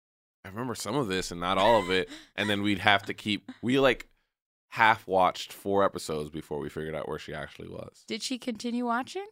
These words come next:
Speaker 1: We finished the show with her
Speaker 2: Oh,
Speaker 1: that
Speaker 2: good.
Speaker 1: weekend.
Speaker 2: Getting my parents to finish a T V show is almost impossible.
Speaker 1: Mm-hmm.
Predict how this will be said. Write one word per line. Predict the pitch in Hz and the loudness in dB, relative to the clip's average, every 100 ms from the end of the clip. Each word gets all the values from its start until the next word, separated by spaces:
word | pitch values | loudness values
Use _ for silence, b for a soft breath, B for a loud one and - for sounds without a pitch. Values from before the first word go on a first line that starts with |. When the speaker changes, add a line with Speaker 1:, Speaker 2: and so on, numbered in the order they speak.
| _ _ _ _ _ _ _ | _ _ _ _ _ _ _
Speaker 1:
We | 120 | -4
finished | 120 147 294 - | 0 0 -2 -6
the | 135 | -8
show | - 165 | -4 -2
with | 156 262 | -4 -6
her | - - _ - | -12 -12 _ -12
Speaker 2:
Oh, | 285 233 | -12 -10
Speaker 1:
that | 254 196 | -4 -2
Speaker 2:
good. | 160 | -2
Speaker 1:
weekend. | 131 - - - _ _ _ _ _ _ | -8 -10 -14 -18 _ _ _ _ _ _
Speaker 2:
Getting | 285 403 392 | -2 0 0
my | 285 | 0
parents | 226 247 214 202 - | 0 -2 -2 -4 -10
to | 190 | -12
finish | - 175 170 160 - | -6 -4 -4 -6 -6
a | 147 - - | -8 -12 -14
T | 180 | -12
V | - 151 | -10 -10
show | - - 101 | -6 -6 -6
is | 87 - - _ _ - | -8 -14 -20 _ _ -8
almost | 208 196 165 - | -4 -4 -4 -8
impossible. | 139 151 - 156 - - 82 | -12 -12 -12 -14 -16 -14 -12
Speaker 1:
Mm-hmm. | 85 78 | -12 -12